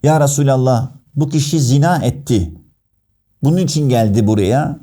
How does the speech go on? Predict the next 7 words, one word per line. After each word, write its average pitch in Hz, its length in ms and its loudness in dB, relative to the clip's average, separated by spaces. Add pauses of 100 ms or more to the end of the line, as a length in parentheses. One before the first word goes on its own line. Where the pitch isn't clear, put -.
(1400)
söylediklerinde 113 1040 -2 (100)
Peygamber 131 420 2
Efendimiz 110 380 -2
sallallahu 113 520 0
aleyhi 101 220 -2
ve 104 80 -2
sellem 117 560 -4